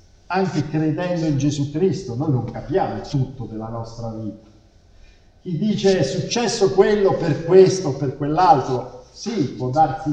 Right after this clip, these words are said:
che sia vero, ma alle volte noi non abbiamo risposte ai tanti perché della nostra vita,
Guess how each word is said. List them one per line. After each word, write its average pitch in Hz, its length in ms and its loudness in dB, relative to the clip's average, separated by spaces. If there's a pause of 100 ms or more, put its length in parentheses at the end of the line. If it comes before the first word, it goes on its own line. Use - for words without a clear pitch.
(100)
che 151 280 -4
sia 175 220 -6
vero, 202 380 -4
ma 160 180 -2
alle 175 160 -4
volte 185 960 -6
noi 202 240 -4
non 165 140 -4
abbiamo 151 600 -2 (720)
risposte 127 760 -4 (680)
ai 139 180 -4
tanti 165 300 -4
perché 151 920 -4
della 131 200 -2
nostra 135 420 -4
vita, 123 640 -6